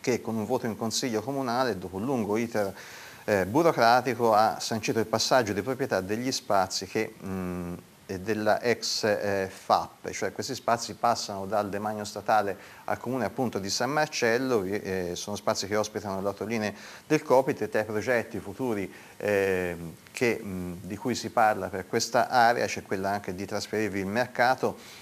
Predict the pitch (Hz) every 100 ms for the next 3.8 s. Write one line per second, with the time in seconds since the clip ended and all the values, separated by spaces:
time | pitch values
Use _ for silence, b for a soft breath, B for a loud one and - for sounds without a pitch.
0 | B - 127 147 143 107 98 101 113 -
1 | 117 107 104 117 101 - - 107 113 113
2 | 107 110 101 104 104 123 - 98 98 98
3 | 92 107 101 101 104 101 - 113